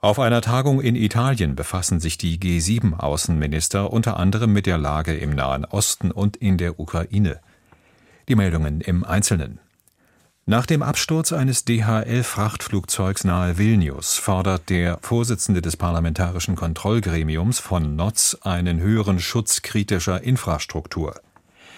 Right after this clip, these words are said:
Es gebe schon länger eine Diskussion über Kontrollen im Frachtverkehr.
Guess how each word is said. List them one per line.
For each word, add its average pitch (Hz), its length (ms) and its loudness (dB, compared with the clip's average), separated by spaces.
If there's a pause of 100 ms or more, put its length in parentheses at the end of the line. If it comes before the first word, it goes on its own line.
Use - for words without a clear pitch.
(300)
Es 110 140 0
gebe 139 240 0
schon 139 160 4
länger 123 340 2
eine 120 200 4
Diskussion 113 680 0
über 107 240 0
Kontrollen 92 680 0
im 95 180 0
Frachtverkehr. 92 920 -4